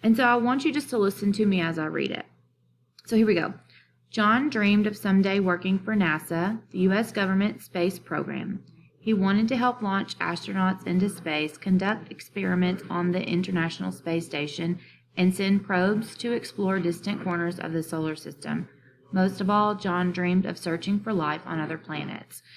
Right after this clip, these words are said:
So as you noticed that I was, I was reading that very first paragraph, I didn't change my voice at all.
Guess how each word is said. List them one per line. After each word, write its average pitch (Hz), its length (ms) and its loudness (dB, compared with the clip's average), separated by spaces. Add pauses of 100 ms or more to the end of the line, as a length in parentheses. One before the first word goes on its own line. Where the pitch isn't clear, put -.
(260)
So 269 100 -2
as 254 160 2
you 262 60 2
noticed 277 360 2
that 262 80 -2
I 220 60 4
was, 208 100 -2
I 202 160 2
was 202 160 0
reading 196 220 2
that 180 160 0
very 180 200 2
first 170 360 -2
paragraph, 165 560 2
I 220 120 0
didn't 339 260 4
change 214 340 2
my 185 160 4
voice 175 440 2
at 170 140 -4
all. 160 380 -2